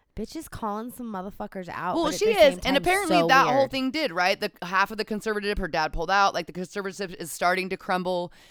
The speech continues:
Speaker 2: which is great, right? But there is something else that has happened. She does not, and, and this
Speaker 1: That
Speaker 2: whole
Speaker 1: she is not the same
Speaker 2: and
Speaker 1: woman. I
Speaker 2: this
Speaker 1: don't,
Speaker 2: whole
Speaker 1: I don't
Speaker 2: eye
Speaker 1: know.
Speaker 2: makeup shit, she has never wa-,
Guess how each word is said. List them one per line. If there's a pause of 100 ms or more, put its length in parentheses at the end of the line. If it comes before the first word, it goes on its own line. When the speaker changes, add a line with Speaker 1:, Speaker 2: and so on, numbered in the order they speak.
(140)
Speaker 2:
which
is
great,
right?
But
there
is
something
else
that
has
happened. (500)
She
does
not, (120)
and, (200)
and
this
Speaker 1:
That
Speaker 2:
whole
Speaker 1:
she
is
not
the
same
Speaker 2:
and
Speaker 1:
woman.
I
Speaker 2:
this
Speaker 1:
don't,
Speaker 2:
whole
Speaker 1:
I
don't
Speaker 2:
eye
Speaker 1:
know.
Speaker 2:
makeup
shit, (380)
she
has
never
wa-,